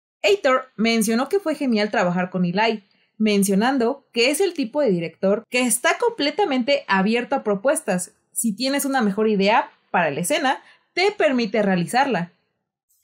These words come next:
Sobre Derek Richardson, quien hace el papel de Josh, no encontré demasiado. Él solo menciona que trabajar con Eli fue sumamente genial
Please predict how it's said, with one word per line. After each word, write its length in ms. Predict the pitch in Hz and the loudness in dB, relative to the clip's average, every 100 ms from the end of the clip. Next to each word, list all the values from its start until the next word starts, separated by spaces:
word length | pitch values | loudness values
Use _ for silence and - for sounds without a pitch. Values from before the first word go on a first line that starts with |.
| _ _ | _ _
Sobre 360 | - 277 277 226 | -2 2 2 2
Derek 300 | 339 427 269 | 2 0 0
Richardson, 640 | 240 254 233 220 247 - _ | -2 -2 -2 -2 -4 -6 _
quien 220 | - 190 | -2 2
hace 160 | 190 202 | 2 0
el 60 | 208 | -2
papel 280 | 247 262 | -2 0
de 100 | 269 285 | 0 2
Josh, 280 | 320 370 - _ _ | 0 0 -6 _ _
no 240 | 233 269 320 | -2 0 2
encontré 420 | 381 440 370 254 | 2 2 2 4
demasiado. 640 | 277 190 185 208 175 - _ - | 4 2 2 2 2 -2 _ -2
Él 200 | 294 330 | 0 2
solo 240 | 381 349 | 2 2
menciona 360 | 262 202 220 262 | 2 2 2 0
que 80 | 202 | -2
trabajar 420 | 170 165 202 196 | -2 0 0 0
con 120 | 262 | -2
Eli 360 | 269 294 311 311 - | 0 2 2 2 -6
fue 200 | - 302 | -2 0
sumamente 540 | 302 311 277 247 247 269 | 0 0 0 0 0 -2
genial 520 | 226 190 196 220 311 | 2 4 4 4 0